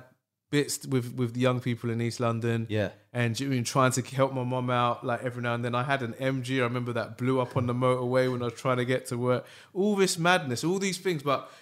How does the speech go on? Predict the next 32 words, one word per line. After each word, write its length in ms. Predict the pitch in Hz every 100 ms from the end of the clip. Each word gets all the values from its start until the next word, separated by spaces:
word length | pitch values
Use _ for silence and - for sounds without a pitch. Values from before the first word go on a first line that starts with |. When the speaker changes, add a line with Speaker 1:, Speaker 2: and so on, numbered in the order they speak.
| _
Speaker 1:
they're 260 | 135 175 185 196
all 100 | 190
important 460 | 156 156 185 147 110
because 520 | 113 123 113 110 - _ _ _ _ -
it 120 | 139
makes 340 | 135 147 143 -
me 160 | 139
appreciate 920 | 127 - 139 139 - 120 113 104 - _ _ -
now. 460 | 101 113 127 165 - _ _ -
I 120 | 135
Speaker 2:
Course. 180 | 143 123
Speaker 1:
remember 340 | 127 156 160
that 320 | 123 104 - -
because 320 | 127 147 131 - - -
we 140 | 147
didn't 200 | 202 202
come 200 | 160 175
out 160 | 165 135
of 80 | 135
uni 320 | 151 147 120
and 140 | 107
start 340 | 104 - 120 104
presenting 360 | 110 110 98
straight 260 | 101 - 98
away. 260 | 92 90 95 104
Speaker 2:
Yeah. 220 | 104 98 90 -
Speaker 1:
People 220 | 165 165
think, 240 | 147 120
"Oh, 200 | - 269
yeah, 120 | 233 240
you 120 | 226
guys 240 | 214 196